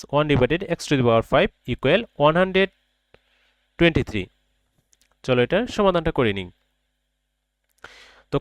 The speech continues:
ক হতে প্রাপ্ত x plus one divided x equal three পেয়েছিলাম। এবার এটাকে আমরা ভাঙিয়ে লিখব, এক্স কিউব প্লাস ওয়ান ডিভাইডেড এক্স কিউব। এটাকে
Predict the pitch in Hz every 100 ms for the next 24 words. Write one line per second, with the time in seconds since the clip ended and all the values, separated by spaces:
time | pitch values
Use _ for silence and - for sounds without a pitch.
0 | - 165 202 208 - 202 - - 180 -
1 | _ _ - 165 - 185 185 147 135 131
2 | 131 120 143 175 - _ 135 131 160 175
3 | - 143 123 107 - 107 90 - _ _
4 | _ _ _ _ _ _ - 170 185 214
5 | 214 180 226 117 - 147 135 113 107 -
6 | 98 - _ - 127 - - 214 - 214
7 | 220 - - 127 120 123 - _ _ _
8 | - 123 113 147 - 165 - - 104 92
9 | - _ _ _ _ _ _ _ - 135
10 | 135